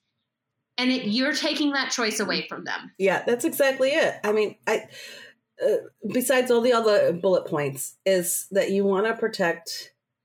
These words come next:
Speaker 2: their choice, their social media identity, and their, their option to make the choice on what they want out there. And it,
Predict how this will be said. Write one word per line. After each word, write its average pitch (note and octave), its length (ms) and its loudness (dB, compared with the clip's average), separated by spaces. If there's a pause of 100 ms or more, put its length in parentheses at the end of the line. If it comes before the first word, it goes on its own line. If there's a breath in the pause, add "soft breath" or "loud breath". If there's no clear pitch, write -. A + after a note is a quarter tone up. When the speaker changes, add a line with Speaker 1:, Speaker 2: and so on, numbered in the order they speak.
(680)
Speaker 2:
their F3 520 2
choice, C#3 680 -2 (240)
their F#3 260 4
social F#3+ 380 0
media D#3+ 400 2
identity, D3 540 0
and D3+ 140 -2
their, E3+ 340 0 (500)
their D#3+ 220 0
option F3 520 0
to E3 220 -4
make E3 300 -2
the - 60 0
choice D3+ 440 -2
on D3+ 140 -6
what D3+ 200 -6
they E3+ 120 0
want E3 360 -4
out C4 240 -6
there. A2+ 240 -8 (800 loud breath)
And G3+ 280 4
it, G3 320 2